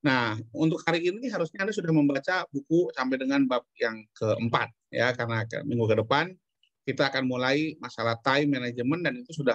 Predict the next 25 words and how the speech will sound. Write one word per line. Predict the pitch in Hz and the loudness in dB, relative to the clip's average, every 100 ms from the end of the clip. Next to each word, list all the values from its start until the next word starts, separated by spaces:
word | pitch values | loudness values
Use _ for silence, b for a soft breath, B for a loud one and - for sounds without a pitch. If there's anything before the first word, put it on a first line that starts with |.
| 117 | 2
mulai | 120 123 143 | 0 2 2
masalah | 135 - 113 | 2 0 2
waktu, | 120 - _ 165 | 2 -2 _ -6
jadi | 120 127 | -6 -8
sudah | 131 117 | 0 2
mulai | 120 117 | 2 2
masalah | 127 120 113 117 | 2 0 0 -2
hitungan. | - - - - _ _ _ _ B B _ _ _ | -2 -12 -14 -20 _ _ _ _ B B _ _ _
Nah, | 117 | 2
tolong | 123 139 | 4 4
dibaca | 117 107 107 | 2 -2 -4
dulu | 117 135 | 0 2
materinya | 127 107 104 - 123 156 208 _ _ _ _ _ _ | 0 -4 -8 -4 0 0 0 _ _ _ _ _ _
supaya | - 123 120 | -14 0 2
kita | 123 - 135 147 147 | 2 0 0 0 -2
minggu | 110 110 | -6 -6
depan | 110 - 135 | -6 0 2
juga | 110 117 117 _ | 2 0 -2 _
bisa, | _ 107 110 110 117 127 _ _ | _ -2 2 2 2 -2 _ _
eh, | 117 110 110 113 - _ _ _ _ | -2 0 0 -4 -8 _ _ _ _
eh, | 117 120 110 | -4 0 2
lebih | 107 110 120 104 101 | 2 2 2 0 -4
jelas | - 120 143 156 - - | 0 2 2 -2 -12 -10
mendiskusikan | 113 107 110 110 - | -8 -4 -4 -4 0
mengenai | 120 110 110 110 117 123 | 0 0 0 0 2 0